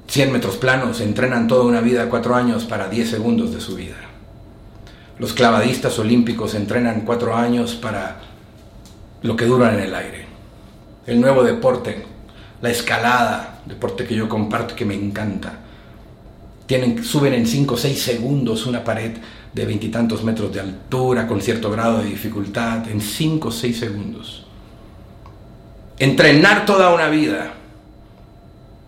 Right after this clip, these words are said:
para dar lo mejor de ti en cinco o seis segundos son momentos de atleta, de olimpiadas. La verdadera pregunta es, ¿qué podemos aprender de esa mentalidad olímpica?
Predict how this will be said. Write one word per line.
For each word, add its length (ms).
para 260
dar 260
lo 100
mejor 300
de 120
ti 180
en 120
cinco 220
o 60
seis 180
segundos 720
son 200
momentos 680
de 100
atleta, 640
de 160
olimpiadas. 840
La 140
verdadera 420
pregunta 480
es, 240
¿qué 120
podemos 340
aprender 560
de 80
esa 180
mentalidad 960
olímpica? 1120